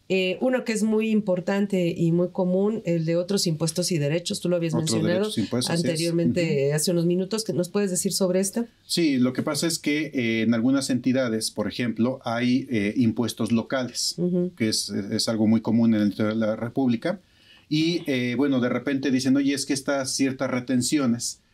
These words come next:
Speaker 2: ¿en dónde las veo reflejadas?". Esa es una pregunta que nos hacen muy comúnmente. Y muchas veces, pues, lo quieren, eh, colocar en la parte de retenciones de la parte principal del
Speaker 1: Federal.
Speaker 2: C F D I, así es, pero esos son impuestos federales.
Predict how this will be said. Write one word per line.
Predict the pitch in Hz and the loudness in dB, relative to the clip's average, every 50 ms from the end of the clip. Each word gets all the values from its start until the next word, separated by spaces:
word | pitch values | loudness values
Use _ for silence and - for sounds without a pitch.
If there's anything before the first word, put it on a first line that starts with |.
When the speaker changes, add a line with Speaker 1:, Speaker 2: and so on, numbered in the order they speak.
| _ - | _ 0
Speaker 2:
¿en | 117 117 113 | 2 2 2
dónde | 131 131 135 131 | 2 2 2 2
las | 123 123 113 101 | 2 2 2 0
veo | 113 123 120 | 0 0 0
reflejadas?". | 113 113 110 131 123 123 196 214 170 123 | 0 -2 -2 -2 -2 0 0 -2 -2 -2
Esa | - 120 | -2 -2
es | 107 - | 0 2
una | 113 120 120 - | 2 2 2 2
pregunta | 120 117 113 113 123 113 | 2 2 2 0 0 -2
que | - 107 | -2 -2
nos | 101 113 | -2 -2
hacen | 110 - 117 110 | -2 0 2 4
muy | 110 113 113 | 4 4 4
comúnmente. | - 120 110 117 120 139 147 147 151 - - _ _ _ _ - - - - - | 2 2 4 4 4 4 2 0 -2 -8 -14 _ _ _ _ -20 -20 -20 -6 -2
Y | - | 2
muchas | 123 143 147 143 165 147 | 2 2 2 2 2 0
veces, | 151 143 151 156 151 | 0 0 0 -2 0
pues, | - 135 | 0 0
lo | 120 113 | 0 2
quieren, | - 131 131 131 135 131 131 120 110 - - | 0 0 -2 0 2 2 2 0 -2 -4 -6
eh, | 110 117 110 107 104 | -2 -2 -2 -2 0
colocar | - 135 131 131 131 - 147 139 139 139 - - - - 95 - - | 0 2 2 2 0 0 -2 -4 -4 -6 -8 -10 -8 -8 -8 -2 0
en | 120 120 | 0 0
la | 113 - | 0 0
parte | - 123 123 - 135 127 | -2 -4 -2 0 0 0
de | 123 | 0
retenciones | 120 123 123 - 120 113 107 - 147 131 120 113 110 110 - - - _ _ _ _ - | 0 -2 -2 -2 0 0 0 2 2 2 4 2 2 0 -4 -8 -10 _ _ _ _ -6
de | 117 120 113 | -4 -2 0
la | 107 107 107 104 - - | 0 0 -2 -2 -4 -4
parte | 123 117 120 - 131 123 | -4 -2 -2 -2 -4 -2
principal | - 123 113 - 123 - - 120 113 113 | 0 0 0 0 0 -2 0 0 0 2
del | 107 170 | 2 2
Speaker 1:
Federal. | 165 156 160 156 156 156 - | 2 0 0 0 0 0 0
Speaker 2:
C | 127 | 0
F | 127 139 | 0 0
D | |
I, | 160 160 156 | -2 -2 -4
así | 139 143 - - 135 | -6 -4 -2 0 0
es, | 139 131 | 0 0
pero | - - 110 107 | -2 -2 -2 -2
esos | 107 117 117 - | 0 -2 -2 0
son | 135 123 117 | 2 2 4
impuestos | 113 110 - 101 - 107 - | 4 2 0 -2 -4 -6 -4
federales. | - 120 107 113 143 156 156 143 - - - | -2 -2 0 0 0 -2 -4 -6 -8 -10 -10